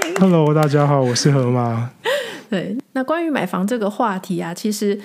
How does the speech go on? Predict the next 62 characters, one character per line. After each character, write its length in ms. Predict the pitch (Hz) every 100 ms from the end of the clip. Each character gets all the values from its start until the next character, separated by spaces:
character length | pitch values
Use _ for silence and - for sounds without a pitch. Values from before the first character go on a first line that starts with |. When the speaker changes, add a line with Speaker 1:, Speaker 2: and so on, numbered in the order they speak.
| - - _
Speaker 1:
我 120 | 185
身 180 | 185 226
边 100 | 247
也 60 | 196
蛮 240 | 175 185
多 260 | 202 196 202
朋 240 | 202 180
友 220 | 190 165
会 500 | 170 208 180 170 - _
蛮 200 | - 170
好 180 | 214 214
奇 220 | - 165
的， 200 | 147 156 - -
因 140 | - 220
为 220 | 240 226
其 160 | 226 226
实 140 | 240
大 140 | 247
家 160 | 254 247
在 140 | 247
我 80 | 233
们 100 | 170
这 120 | 180
个 100 | 202
年 260 | 190 185 180
纪， 200 | 185 214
大 160 | 208 220
家 240 | 220 214
已 60 | 180
经 200 | 220 233
多 100 | 269
多 140 | 277
少 180 | 277 208
少， 240 | 208 185 175
有 120 | 185
些 200 | 190 247
人 200 | 208 196
是 260 | 202 220 214 - _ -
已 60 |
经 140 | 208 254
有， 180 | 220 196 -
有 180 | - 214
买 160 | 240 185
房 180 | 175 180
经 220 | 196 202
验 180 | 214 180
了， 220 | - - - -
或 160 | - 220
是 220 | 220 233
正 240 | 220 302 226
想 160 | 190
要 160 | 170 190
买 200 | 185 -
房， 400 | - - - 196 - _
或 120 | -
可 160 | - 185
能 100 | 180
还 140 | -
在 120 | 214
观 300 | 202 202 175
望 240 | 190 156 165
的。 160 | -